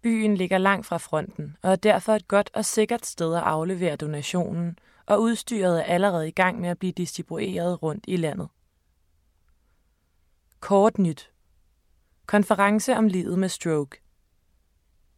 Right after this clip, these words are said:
Hjernesagen deltog i marts måned i den internationale konference European Life After Stroke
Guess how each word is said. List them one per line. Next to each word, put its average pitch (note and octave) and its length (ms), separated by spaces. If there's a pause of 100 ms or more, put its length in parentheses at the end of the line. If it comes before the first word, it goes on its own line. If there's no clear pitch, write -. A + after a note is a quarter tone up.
(160)
Hjernesagen F#3+ 640
deltog F#3 440
i D#3+ 40
marts D#3+ 420
måned F3 360
i G3 120
den F#3+ 120
internationale G3 800
konference D#3+ 800 (420)
European G#3 520
Life F3 380
After D#3 300
Stroke F3 480